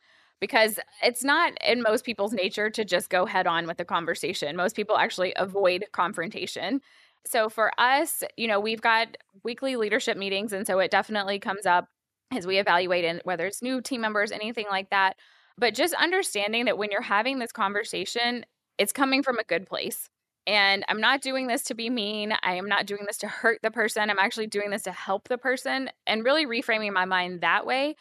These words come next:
has helped me so much. But this is another example even of how we tie print and the print assessment all the way back in, is, like, how do people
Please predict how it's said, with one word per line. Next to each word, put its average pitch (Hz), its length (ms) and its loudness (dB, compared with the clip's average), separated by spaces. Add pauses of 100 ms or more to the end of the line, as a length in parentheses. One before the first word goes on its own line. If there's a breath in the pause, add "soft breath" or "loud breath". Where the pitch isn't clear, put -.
(140)
has 208 160 0
helped 208 260 0
me 202 120 -8
so 190 260 0
much. 202 400 0 (560 soft breath)
But 269 120 4
this 320 180 2
is 339 120 0
another 269 320 4
example 233 440 0
even 220 240 0
of 214 100 -2
how 208 540 2
we 220 240 -6
tie 226 340 0
print 233 540 -2
and 214 100 -6
the 208 60 -8
print 247 220 -2
assessment 220 360 -2
all 196 140 2
the 208 80 0
way 196 140 2
back 196 260 0
in, 254 220 0
is, 208 120 -2
like, 196 180 0
how 226 260 2
do 269 100 -2
people 202 640 2